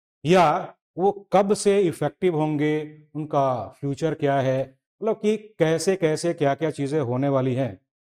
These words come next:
या कैसी चीज़ें हो रही हैं, इन सारी दुविधाओं को, इन सारे डिलेमास को, इन सारे सस्पिशंस को, इन सारे कन्फ्यूजन्स को आज हम लोग दूर कर देंगे। क्योंकि इसको दूर करना ज़रूरी है,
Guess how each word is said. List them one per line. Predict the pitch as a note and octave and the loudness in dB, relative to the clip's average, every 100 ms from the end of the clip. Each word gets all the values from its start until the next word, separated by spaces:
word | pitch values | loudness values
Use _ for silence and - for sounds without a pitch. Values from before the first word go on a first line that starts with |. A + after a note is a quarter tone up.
| - | -6
या | D3+ D#3+ D#3 | 0 0 0
कैसी | D3 C#3+ E3+ | -2 -2 -4
चीज़ें | D3+ D3+ | -6 -4
हो | A2 C#3+ | -2 0
रही | D3 C3 | 2 0
हैं, | A#2 C#3+ - _ _ - | -4 -10 -16 _ _ -10
इन | F3 F3 | -8 -6
सारी | - C#3+ E3 | 0 0 0
दुविधाओं | D3+ C#3 B2+ B2+ C#3+ | -2 0 0 0 -2
को, | - D#3 E3+ _ _ D#3 | -2 -6 -8 _ _ -12
इन | D#3+ | -10
सारे | - C3+ | -6 -6
डिलेमास | B2+ A#2 B2+ C#3+ - | -4 -4 -4 -4 -4
को, | D3+ D#3 D#3+ _ _ | -4 -4 -6 _ _
इन | E3+ E3 | -14 -8
सारे | C#3+ C3 C3 | -4 -4 -4
सस्पिशंस | B2+ - C3+ D#3 D#3 | -8 -10 -8 -6 -6
को, | - D3 D3+ _ _ C#3+ | -4 -4 -4 _ _ -8
इन | D3+ | -6
सारे | D3 C3+ | -4 -4
कन्फ्यूजन्स | C3 A#2+ C#3 C#3+ D#3+ | -4 -6 -2 -2 -2
को | - B2 A#2+ _ | -4 -10 -12 _
आज | C3+ D3 C3 | -4 -2 -2
हम | C3+ | -4
लोग | F#3 - _ _ | -6 -8 _ _
दूर | A2 C#3 - | -4 -4 -2
कर | A2 | -6
देंगे। | F#2 F2+ F#2+ - _ _ _ _ _ _ _ E3 | -12 -16 -18 -20 _ _ _ _ _ _ _ -2
क्योंकि | D#3+ F#3+ | 2 2
इसको | F#3 F#3+ | 2 0
दूर | D3+ F3 | 0 0
करना | F3 F3 | 0 0
ज़रूरी | D3+ D#3 F3 | 0 2 2
है, | D3 F3+ | 2 -2